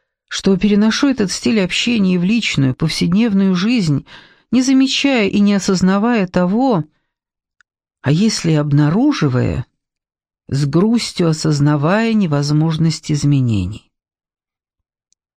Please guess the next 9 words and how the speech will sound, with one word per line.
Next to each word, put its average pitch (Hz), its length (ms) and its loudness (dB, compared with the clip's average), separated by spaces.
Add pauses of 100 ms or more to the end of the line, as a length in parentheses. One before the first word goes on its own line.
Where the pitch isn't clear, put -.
(2250)
Здесь 214 440 0
меня 185 260 2
накрывает 175 600 0
непривычное 156 760 0
смущение, 117 1000 -2 (600)
смятение 202 880 0
от - 160 -6
выявленной 165 560 2
неправильности 156 1200 -2